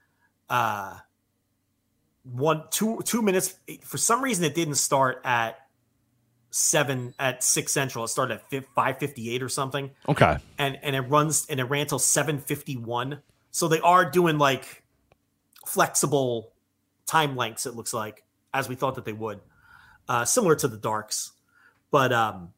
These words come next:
Speaker 1: yeah, Aussie Open versus, uh, Hot Sauce and Rhett Titus was, uh, was really fucking good. And I thought that the, uh, pure title match with Wheeler Yuta and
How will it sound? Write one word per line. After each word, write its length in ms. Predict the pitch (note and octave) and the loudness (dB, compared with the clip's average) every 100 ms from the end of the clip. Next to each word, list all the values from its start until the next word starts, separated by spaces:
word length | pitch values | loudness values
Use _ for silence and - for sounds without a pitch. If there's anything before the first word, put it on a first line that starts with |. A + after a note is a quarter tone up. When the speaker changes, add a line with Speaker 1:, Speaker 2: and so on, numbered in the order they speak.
| _ | _
Speaker 1:
yeah, 140 | C#3+ | 0
Aussie 340 | C#3 D3+ D#3+ E3+ | 4 4 6 6
Open 240 | D#3+ D3+ | 6 4
versus, 280 | C#3 C3 - | 2 0 2
uh, 340 | B2+ A2 G#2 G#2+ - | 0 0 -2 -8 -4
Hot 260 | C3+ C#3 | 0 0
Sauce 320 | - C3+ B2+ | 2 2 2
and 120 | A#2 A#2 | -2 -2
Rhett 160 | A#2 | -4
Titus 380 | - B2 A2+ - | -2 -4 -4 -6
was, 200 | A2 G2 | -10 -10
uh, 300 | A2 F#2+ F2 - _ _ _ _ _ _ _ | -10 -10 -14 -20 _ _ _ _ _ _ _
was 140 | C#3+ | 2
really 180 | F#3+ C4 | 6 6
fucking 320 | - G3 C3 | 6 4 4
good. 260 | B2 C#3+ A2 | 4 4 2
And 140 | - | -2
I 60 | C3 | -2
thought 320 | B2+ D3 C#3+ | 2 2 4
that 180 | C3 C3 | 0 -2
the, 420 | C3 A#2+ A2+ A2 - _ _ _ _ _ _ _ _ _ _ | -2 -2 -4 -8 -16 _ _ _ _ _ _ _ _ _ _
uh, 200 | B2+ A#2 | -4 -4
pure 280 | A2+ - E3 | 0 4 6
title 260 | D#3+ D3+ C#3+ | 6 4 4
match 280 | C3 B2 C3 | 4 2 0
with 80 | |
Wheeler 260 | A#2+ D3 C#3 | -2 2 2
Yuta 640 | B2+ C3+ C3+ B2 A2+ G#2+ - _ _ _ _ | 0 -2 0 2 2 0 -8 _ _ _ _
and 640 | B2+ B2 A#2 A2+ A2 G#2+ | -4 -2 -2 -4 -8 -12